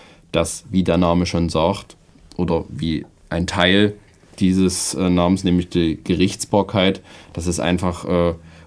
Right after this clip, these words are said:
unabhängige Leute in dieser Gerichtsbarkeit sitzen und, äh, zwar auch Leute, die Ahnung nie nur jetzt vom Fußball an sich haben, sondern auch von den einzelnen Fans sehen.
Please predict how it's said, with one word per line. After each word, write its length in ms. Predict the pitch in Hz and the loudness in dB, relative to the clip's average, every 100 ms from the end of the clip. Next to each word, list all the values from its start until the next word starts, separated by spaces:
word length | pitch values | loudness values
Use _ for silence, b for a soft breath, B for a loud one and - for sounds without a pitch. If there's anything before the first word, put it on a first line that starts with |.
| - | 2
unabhängige 640 | 120 123 110 107 107 101 | 4 4 4 4 4 2
Leute 360 | 87 90 104 120 | 2 2 2 2
in 220 | 113 110 | 2 2
dieser 180 | 107 101 | 4 2
Gerichtsbarkeit 720 | 95 101 107 - 90 92 78 | 0 -2 -2 -4 -2 -2 0
sitzen 400 | 90 92 113 101 - - - - - - - | 0 0 0 0 -2 -20 -20 -20 -20 -20 -2
und, 360 | 95 92 87 | 2 2 2
äh, 300 | - 87 85 85 - - | 0 0 0 -2 -10 -8
zwar 200 | - 82 | -4 -2
auch 160 | 80 | 0
Leute, 400 | 90 82 87 90 B B - | 0 2 0 -2 B B -6
die 140 | 87 | -2
Ahnung 440 | 76 87 98 90 90 b b b b - | 0 2 2 0 -4 b b b b 0
nie 100 | 98 | 4
nur 180 | 101 92 | 4 2
jetzt 180 | 90 - | 0 -2
vom 160 | 90 | -2
Fußball 360 | - 104 - 80 | -2 -4 -2 0
an 140 | 85 | 0
sich 180 | 92 - | 0 2
haben, 200 | 101 98 - | 0 0 -2
sondern 280 | 85 87 | -2 0
auch 300 | 76 82 - b b | 0 -4 -6 b b
von 200 | - 90 | -6 -2
den 120 | 85 71 | 0 0
einzelnen 380 | 85 85 80 | -2 -2 -4
Fans 300 | - - - | -4 -6 -6
sehen. 220 | 78 78 | -6 -6